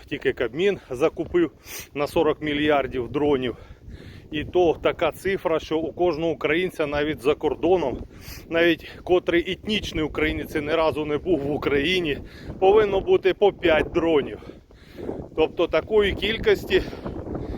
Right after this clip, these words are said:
як вони заявляють, взагалі наша б армія мала б дуже великий запас дронів. Але, судячи з тих репортажів, які я бачу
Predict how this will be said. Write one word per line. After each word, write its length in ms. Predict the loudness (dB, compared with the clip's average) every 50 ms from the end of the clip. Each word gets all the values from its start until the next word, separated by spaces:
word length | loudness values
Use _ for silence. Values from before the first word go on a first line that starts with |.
| -8 -2
як 220 | 0 2 2 2 4
вони 320 | 2 2 4 4 2 2
заявляють, 880 | 2 4 2 4 4 2 2 2 2 2 2 4 4 4 2 0 -2 -6 -12 -12 -14 -10 -8 -8 -8 -8 -10 -12 -10 -10 -8 -8 -8 -8
взагалі 760 | -8 0 2 2 2 4 2 0 0 0 0 0 0 -2 -2 -4 -8 -16 -20 -20 -20 -20 -16 -10 -10 -10 -10 -10 -16 -18 -16 -14 -14 -14 -14 -14 -12 -12 -12 -12 -10
наша 340 | -4 -2 -2 -2 0 0 -2
б 60 | -2 -2 -8 -10 -10 -10 -12 -14 -14 -12 -2 2
армія 540 | 4 4 4 4 2 0 0 0 0 0 -2 -6 -6
мала 360 | 0 2 4 4 6 4 2
б 80 | 0 0
дуже 300 | 0 0 2 2 2 2
великий 460 | 2 2 2 0 0 -2 -2 -4 -2
запас 440 | 0 0 0 2 2 0 0 0 -2
дронів. 460 | 0 4 4 4 4 4 0 -4 -8 -8 -8 -10 -10 -14 -14 -14 -14 -14 -16 -16 -18 -18 -12 -6 -2
Але, 420 | 0 2 4 4 6 4 4 2 0 -4 -10 -8 -6 -6 -6 -6 -8 -8 -8 -8 -10
судячи 580 | -6 -2 -2 0 2 2 0 0 -2 -4 -4
з 40 | -4
тих 240 | -2 0 0 -2 -2 -4 -10 -10 -10 -10 -8 -6 -6 -4 0
репортажів, 840 | 0 0 0 0 0 -4 -4 -4 -4 -4 -4 -4 -4 -4 -6 -6 -4 -2
які 340 | -4 -4 -4 -4 -6 -4
я 120 | 0 0 0
бачу 420 | 2 4 2 2 2 0 -4 -8